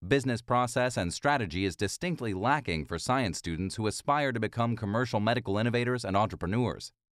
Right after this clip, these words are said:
Entrepreneurially minded professionals at the New York University Grossman School of Medicine developed,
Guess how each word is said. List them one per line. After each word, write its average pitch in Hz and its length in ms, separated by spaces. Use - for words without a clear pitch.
Entrepreneurially 139 840
minded 110 380
professionals 117 580
at 101 120
the 95 60
New 107 120
York 120 300
University 110 560
Grossman 110 420
School 120 300
of 87 80
Medicine 113 440
developed, 160 480